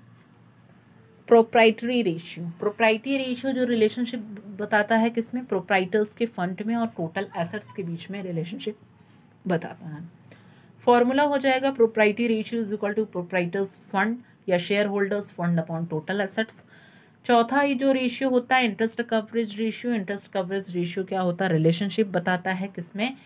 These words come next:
net profit before interest and tax और interest on long term debts, जो कि फॉर्मूला होता है interest coverage ratio is equal to profit before interest and tax upon interest on long term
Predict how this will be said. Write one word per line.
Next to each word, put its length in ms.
net 200
profit 540
before 420
interest 540
and 180
tax 100
और 260
interest 440
on 140
long 380
term 240
debts, 380
जो 100
कि 120
फॉर्मूला 400
होता 300
है 200
interest 340
coverage 400
ratio 320
is 160
equal 280
to 80
profit 280
before 400
interest 320
and 220
tax 120
upon 380
interest 480
on 200
long 200
term 260